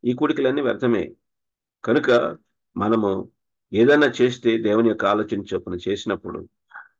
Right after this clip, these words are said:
అది ఆత్మీయ ప్రయోజనము, లాభాన్ని కలిగించేదిగా ఉన్నట్టుగా మనం చూస్తుంటున్నాం. కాబట్టి ఈ యొక్క ఉదయకాలమున సంఘము మరి గొడ్రాలితనము లేకుండా ఉండాలట్టుగా మన ప్రార్థన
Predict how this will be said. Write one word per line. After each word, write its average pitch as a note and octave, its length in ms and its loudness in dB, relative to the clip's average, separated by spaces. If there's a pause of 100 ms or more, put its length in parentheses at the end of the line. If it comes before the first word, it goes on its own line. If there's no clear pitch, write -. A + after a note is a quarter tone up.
అది F#2+ 260 -2
ఆత్మీయ A#2+ 480 2
ప్రయోజనము, G#2+ 720 0
లాభాన్ని G2 500 -4
కలిగించేదిగా F#2+ 720 -4
ఉన్నట్టుగా F#2 560 -4 (180)
మనం D#2+ 220 -10 (120)
చూస్తుంటున్నాం. F2 560 -8
కాబట్టి G#2+ 580 -4 (800)
ఈ A2 40 2
యొక్క G2+ 160 -2
ఉదయకాలమున G#2+ 800 0 (420)
సంఘము B2+ 840 -2 (640)
మరి E2+ 280 -6 (100)
గొడ్రాలితనము G#2 680 2
లేకుండా F#2+ 480 -4
ఉండాలట్టుగా F#2+ 640 -4
మన A#2 180 -4
ప్రార్థన F2 560 -8